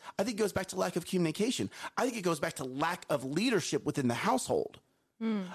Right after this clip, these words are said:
Speaker 1: "Oh, that's too hard of a topic to talk about." That's exactly why you need to talk about it. Exactly why you need to talk about it. Talk about the hard topics. I said one wrong word, not one wrong word.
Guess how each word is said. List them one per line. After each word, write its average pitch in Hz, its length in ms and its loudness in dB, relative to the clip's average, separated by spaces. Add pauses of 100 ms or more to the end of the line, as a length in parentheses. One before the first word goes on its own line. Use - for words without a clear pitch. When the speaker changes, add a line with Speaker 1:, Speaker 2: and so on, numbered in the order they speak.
(140)
Speaker 1:
"Oh, 196 160 8
that's 131 320 -2
too 170 100 2
hard 135 140 0
of 110 60 -2
a 113 40 -2
topic - 360 0
to 104 80 -10
talk 202 280 0
about." - 300 -2 (140)
That's - 120 -12
exactly 147 480 -2
why 170 140 4
you 180 160 4
need 190 100 4
to 196 60 -2
talk 285 260 0
about 131 260 2
it. - 120 -8 (1300)
Exactly 156 680 2
why 147 360 6
you 147 260 4
need 147 180 6
to 127 80 2
talk - 320 2
about 104 320 0
it. - 120 -10 (1040)
Talk 202 260 0
about 180 180 2
the 180 60 0
hard 160 180 2
topics. - 640 -2 (840)
I 185 100 2
said 190 220 2 (160)
one 196 260 6
wrong 196 380 6
word, 131 420 4 (840)
not 160 180 2
one 175 220 6
wrong 170 200 6
word. 123 220 4